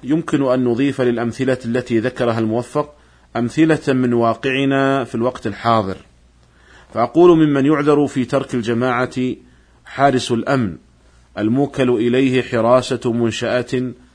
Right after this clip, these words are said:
أو سوق ونحوه، فإنه في معنى ما ذكره الفقهاء من المستأجر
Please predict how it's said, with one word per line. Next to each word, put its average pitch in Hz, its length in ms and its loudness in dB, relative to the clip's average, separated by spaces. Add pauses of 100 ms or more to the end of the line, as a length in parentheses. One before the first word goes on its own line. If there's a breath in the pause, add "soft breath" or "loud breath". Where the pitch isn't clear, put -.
(160 soft breath)
أو 104 140 -2
سوق 123 420 0 (220)
ونحوه، 107 420 -4 (760 soft breath)
فإنه 151 400 0
في 123 180 0
معنى 123 340 2
ما 117 160 0
ذكره 113 420 -2
الفقهاء 110 680 -6 (400 soft breath)
من 120 160 0
المستأجر 123 800 0